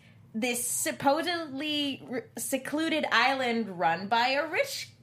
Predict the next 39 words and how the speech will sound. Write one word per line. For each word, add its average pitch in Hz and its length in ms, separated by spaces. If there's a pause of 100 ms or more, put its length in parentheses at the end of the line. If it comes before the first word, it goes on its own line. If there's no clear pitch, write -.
rich, 254 360
rich 339 360
people 240 420
who 254 120
don't 240 200
really 233 260
care 220 500
about 208 560
the 220 80
rest 196 280
of 226 60
the 208 100
world 196 320
and 208 140
the, 190 200 (280)
the 214 100
zombie 202 420
plight 185 340
that 196 120
they're 220 200
dealing 262 400
with 151 220
right 147 220
now. 139 300 (520)
So, 339 760
again, 349 440
con-, 302 240 (1040)
from 359 220
what 392 160
we've 339 180
seen, 370 260
we 320 100
can 277 160
probably 269 500
assume 214 440
that 302 120
this 330 160
is 277 200
Zoma, 370 400